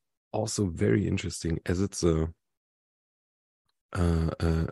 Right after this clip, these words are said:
a new feature, let's say, for the creatives for sponsored brand videos which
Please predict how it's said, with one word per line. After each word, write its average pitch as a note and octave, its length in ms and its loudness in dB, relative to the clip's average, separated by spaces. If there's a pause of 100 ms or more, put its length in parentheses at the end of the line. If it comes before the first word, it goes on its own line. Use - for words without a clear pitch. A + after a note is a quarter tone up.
(140)
a F#2+ 40 2
new G2 600 6
feature, - 680 -2
let's - 220 0
say, - 260 0 (480)
for - 160 2
the D#2+ 80 4
creatives D#2 800 4 (140)
for G2 360 2
sponsored F#2 580 2
brand E2 280 4
videos E2 460 4 (120)
which F2 300 0